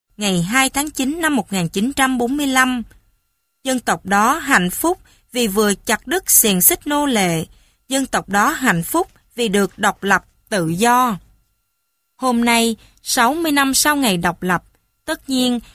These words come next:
hai chữ hạnh phúc phải mang một nội dung khác. Ai hạnh phúc? Dân tộc cụ thể là ai? Bởi vì đây là một vấn đề lý thuyết, và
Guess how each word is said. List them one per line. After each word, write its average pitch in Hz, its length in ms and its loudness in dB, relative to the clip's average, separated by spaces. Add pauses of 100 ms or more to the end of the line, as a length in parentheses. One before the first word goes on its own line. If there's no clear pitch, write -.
hai 294 240 -2
chữ 202 400 0
hạnh 180 300 0
phúc 330 280 -4
phải 254 220 -2
mang 294 240 0
một 202 160 -4
nội 175 240 -2
dung 269 200 -2
khác. 294 320 -2 (540)
Ai 247 300 -2
hạnh 190 260 -2
phúc? 311 260 -4 (420)
Dân 320 160 -4
tộc 202 260 -2
cụ 180 200 -2
thể 190 340 -2
là 214 260 0
ai? 254 460 0 (400)
Bởi 269 140 -2
vì 220 260 2
đây 294 200 0
là 285 100 0
một 185 220 0
vấn 277 220 -2
đề 208 200 0
lý 208 240 0
thuyết, 311 340 -2 (440)
và 190 300 0